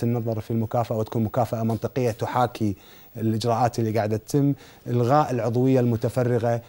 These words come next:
أما يكون رئيس تنفيذي أو يكون مجلس إدارة غير متفرق. في محور الثالث وهو المحور التنموي، آه، يتكلم عن، على سبيل المثال، مشروعات الشراكة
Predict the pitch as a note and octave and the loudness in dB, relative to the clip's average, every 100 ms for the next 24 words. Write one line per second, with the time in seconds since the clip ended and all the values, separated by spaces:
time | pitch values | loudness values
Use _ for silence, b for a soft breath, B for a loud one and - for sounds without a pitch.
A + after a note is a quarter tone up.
0 | B C3 C3 A#2+ C3 A2+ A#2+ - A#2 - | B 2 2 4 2 2 0 0 -2 0
1 | B2+ A2+ A2+ A2+ A2+ - A#2 A2 A2 A2 | 0 0 0 0 -2 -2 -2 0 -2 -4
2 | G#2+ A2+ G#2+ B2 C3 A#2+ A#2+ C3 B2 B2+ | -2 -2 0 0 0 0 -2 0 2 2
3 | - - B B B B C3 D#3 D#3 D#3 | 0 -10 B B B B 0 6 6 6
4 | D#3 D3+ B2+ - D#3 D3 D3 C#3 D3 C#3 | 4 4 4 4 6 6 2 2 2 2
5 | D3 - C#3+ B2 - D3+ C3+ G#2+ F#2 - | 0 0 -2 -2 0 2 2 2 -2 -8
6 | - _ _ - - C3 C3 - B2 A#2+ | -20 _ _ -16 -10 -8 -8 -6 -6 -4
7 | A#2 A2+ A2+ G#2 - A#2+ A2+ A2+ - C#3+ | -4 -4 -6 -10 -6 -4 -4 -4 2 4
8 | C#3 C3 A#2+ B2+ B2 G#2 B2 A2+ A#2 A#2+ | 6 4 2 2 2 0 -2 0 0 0
9 | A2+ B2 A#2+ A2+ A#2+ G2 - _ C3+ A#2+ | 0 2 0 -2 -6 -8 -14 _ -10 -6
10 | B2 G#2+ B2 A#2 - B2 D#3 - | -4 -2 -2 -2 -4 0 0 0